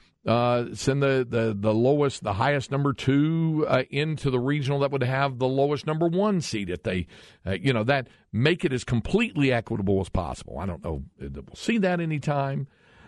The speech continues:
Uh, somebody said, "Wasn't Arkansas number one at some point in the season?" I don't. It, they may be in one poll, but in most of the major polls, the Razorbacks were not. Uh, curious to hear who you do expect to leave in the draft. That depends on who gets drafted and where they get drafted.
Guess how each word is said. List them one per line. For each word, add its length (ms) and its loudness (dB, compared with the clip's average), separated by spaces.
Uh, 180 2
somebody 240 -2
said, 160 -4
"Wasn't 260 0
Arkansas 640 0
number 220 2
one 160 2
at 120 -6
some 220 -4
point 560 -2
in 140 2
the 80 -4
season?" 420 -4
I 80 2
don't. 260 0
It, 200 2
they 100 2
may 300 0
be 160 0
in 160 -2
one 260 2
poll, 540 4
but 200 2
in 100 2
most 300 0
of 60 -6
the 60 -4
major 320 2
polls, 360 0
the 40 0
Razorbacks 600 0
were 100 -8
not. 540 -4
Uh, 600 0
curious 380 0
to 160 -2
hear 240 2
who 100 0
you 400 0
do 120 2
expect 460 -4
to 80 -4
leave 280 0
in 80 0
the 80 -2
draft. 320 -2
That 180 0
depends 300 -2
on 80 2
who 80 4
gets 200 -4
drafted 400 -2
and 140 0
where 200 0
they 100 -2
get 160 -4
drafted. 560 -10